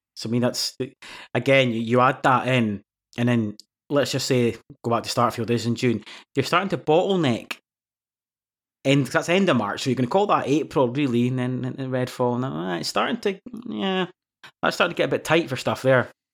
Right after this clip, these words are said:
Speaker 2: mean, by the time you get to the end of the year, then you'll have Hellblade two, and you'll have all
Speaker 1: There's
Speaker 2: these other
Speaker 1: no
Speaker 2: things
Speaker 1: chance
Speaker 2: that are
Speaker 1: that
Speaker 2: gonna
Speaker 1: sees this
Speaker 2: come,
Speaker 1: year,
Speaker 2: and
Speaker 1: man.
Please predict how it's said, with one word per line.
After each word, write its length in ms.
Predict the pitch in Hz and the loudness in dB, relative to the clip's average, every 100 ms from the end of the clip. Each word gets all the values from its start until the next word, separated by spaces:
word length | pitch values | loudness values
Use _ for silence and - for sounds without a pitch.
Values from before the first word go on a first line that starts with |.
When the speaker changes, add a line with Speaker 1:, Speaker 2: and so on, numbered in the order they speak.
| _ _ _ | _ _ _
Speaker 2:
mean, 140 | 214 202 | -8 -6
by 80 | |
the 60 | 185 | -8
time 180 | - 185 | -4 -2
you 80 | 196 | 0
get 160 | 190 143 | -2 -4
to 100 | - | -8
the 60 | |
end 200 | 131 135 | -4 -2
of 60 | 139 | -2
the 60 | 147 | -4
year, 240 | 160 165 | -2 -2
then 160 | 147 143 | 0 0
you'll 100 | 139 | 0
have 160 | 143 | -2
Hellblade 480 | 139 131 120 143 139 - | -6 -10 -8 -6 -6 -8
two, 480 | - 131 139 151 151 | -10 -4 -2 0 -2
and 120 | 139 | -2
you'll 80 | 139 | -4
have 160 | 117 - | -6 -8
all 80 | 143 | -6
Speaker 1:
There's 140 | 151 | -2
Speaker 2:
these 60 | 120 | 2
other 100 | 135 | 4
Speaker 1:
no 120 | 135 | 4
Speaker 2:
things 100 | - | 4
Speaker 1:
chance 200 | 117 110 | 2 2
Speaker 2:
that 60 | - | 0
are 40 | |
Speaker 1:
that 60 | 170 | 2
Speaker 2:
gonna 60 | 165 | 2
Speaker 1:
sees 80 | 110 | 2
this 40 | |
Speaker 2:
come, 320 | 165 165 180 | 2 4 6
Speaker 1:
year, 80 | 175 | 4
Speaker 2:
and 80 | 147 | 2
Speaker 1:
man. 240 | 135 135 | 0 -4